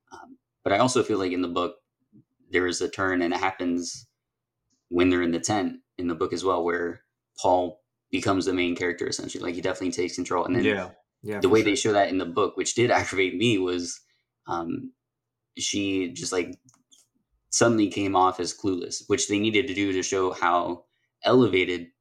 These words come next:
Speaker 1: Paul's powers are now, how, like, prescient he is and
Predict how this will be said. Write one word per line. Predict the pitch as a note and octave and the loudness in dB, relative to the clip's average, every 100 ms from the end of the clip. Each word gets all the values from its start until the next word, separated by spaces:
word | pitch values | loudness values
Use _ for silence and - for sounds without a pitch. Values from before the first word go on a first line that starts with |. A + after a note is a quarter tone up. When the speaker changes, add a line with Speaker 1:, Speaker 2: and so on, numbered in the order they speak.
| - | -10
Speaker 1:
Paul's | F#2 F2 E2+ | -4 -4 -6
powers | - F2 F2+ F#2 E2+ | -4 0 0 0 -2
are | - F2 | -2 -2
now, | G2+ A#2 B2+ | 0 -2 -4
how, | F#2 F2 | -6 -8
like, | E2+ - | -8 -10
prescient | F#2 - G2 F#2+ | -8 -6 -4 -4
he | G2 F#2 | -4 -4
is | F#2 E2+ | -6 -6
and | E2+ | -6